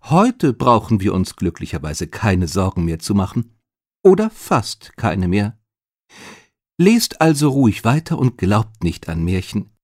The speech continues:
Dann existieren keine wundersamen Schätze oder bösen Flüche und ganz bestimmt auch keine Schule, die Mount Caravan genannt wird.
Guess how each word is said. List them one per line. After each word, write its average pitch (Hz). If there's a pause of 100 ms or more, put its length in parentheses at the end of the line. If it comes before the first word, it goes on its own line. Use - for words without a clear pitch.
(560)
Dann 185
existieren 165
keine 110
wundersamen 82
Schätze 131
oder 90
bösen 80
Flüche 78 (220)
und 151
ganz 220
bestimmt 147
auch 147
keine 107
Schule, 123
die 90
Mount 87
Caravan 95
genannt 98
wird. -